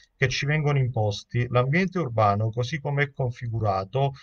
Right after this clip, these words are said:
soffoca i nostri impulsi creativi e diventa sempre di più l'espressione dello standard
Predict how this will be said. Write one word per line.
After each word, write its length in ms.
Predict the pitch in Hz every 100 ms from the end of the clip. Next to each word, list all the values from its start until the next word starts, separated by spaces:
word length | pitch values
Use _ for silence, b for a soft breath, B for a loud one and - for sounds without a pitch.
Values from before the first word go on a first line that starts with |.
| B B
soffoca 560 | - 214 - 175 147
i 60 | 139
nostri 380 | 156 165 - 139
impulsi 460 | 123 147 139 -
creativi 680 | 104 113 110 104 95 110 151
e 140 | - 160
diventa 340 | 151 104 135
sempre 320 | 135 127 113
di 140 | 151 190
più 160 | -
l'espressione 640 | 113 113 - 180 - 123 117
dello 200 | 110 107
standard 760 | - 92 85 98 101 104 104